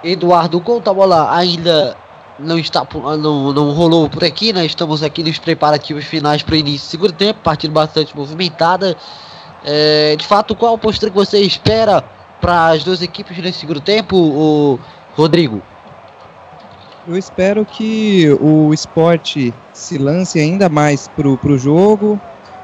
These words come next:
Speaker 2: tenha mais oportunidades como teve no primeiro tempo, mas não eficaz como o Fluminense, com bola parada e um chute belíssimo do Gustavo Scarpa de fora da área, acertando o ângulo do goleiro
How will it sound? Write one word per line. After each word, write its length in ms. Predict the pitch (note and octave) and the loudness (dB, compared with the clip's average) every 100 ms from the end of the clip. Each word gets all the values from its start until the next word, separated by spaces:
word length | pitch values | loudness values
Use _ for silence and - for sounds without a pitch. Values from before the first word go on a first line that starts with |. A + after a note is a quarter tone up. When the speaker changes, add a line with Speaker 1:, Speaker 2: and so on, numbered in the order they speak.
| - - | -16 -4
Speaker 2:
tenha 420 | D3+ D3+ C#3+ C3 | -2 2 2 2
mais 720 | A#2+ - - B2 C3 E3 E3+ | -2 -6 -4 0 2 2 0
oportunidades 840 | D3 - C#3 C#3 C3+ B2 C#3+ C#3 - | -2 -4 -6 -2 -2 0 0 0 -2
como 260 | D3+ C#3 | -4 -4
teve 420 | B2+ - F3+ D3+ | -2 0 2 2
no 100 | C#3 | 2
primeiro 340 | B2 C#3 C3+ C3+ | 2 2 2 0
tempo, 540 | - C3+ E3+ - A3 - - - - - | 0 0 -2 -4 -6 -8 -16 -20 -20 -10
mas 260 | C#3+ C#3+ C#3 | -2 0 2
não 320 | C#3+ F3+ F#3+ | 2 4 4
eficaz 480 | D#3+ - - C#3+ C#3+ | 2 -4 -2 -2 -2
como 200 | C#3 C3+ | -4 -4
o 20 | |
Fluminense, 760 | - C3+ C#3+ C3+ D#3+ F#3+ - D3+ | -6 -4 0 2 2 -2 -6 -8
com 200 | - B2 | -4 0
bola 260 | B2+ B2+ | 2 2
parada 560 | B2 B2 B2 B2+ A#2 A#2 | 2 0 2 0 0 -2
e 120 | A#2+ | -2
um 120 | B2+ | -4
chute 520 | B2 - C3 - B2+ A2+ | -8 -8 -8 -6 -4 -2
belíssimo 760 | A#2+ C3 B2+ E3+ E3+ - B2+ | 0 0 2 0 -2 -4 -2
do 100 | A#2+ | 0
Gustavo 420 | A#2 A#2+ - B2 B2 | 0 -2 0 -2 -2
Scarpa 360 | - A#2 A#2 | -2 0 0
de 80 | A2 | -4
fora 240 | - A#2+ | -2 0
da 160 | A#2+ A#2 | 2 2
área, 240 | C#3+ F3 | 2 0
acertando 500 | C#3 A#2 A2+ A#2+ A#2+ | -2 -4 -4 -4 2
o 40 | A#2+ | 4
ângulo 340 | C#3 F#3 D3 | 4 2 -2
do 140 | A#2 A2+ | -2 -2
goleiro 420 | A2+ A2+ A2+ | 0 0 0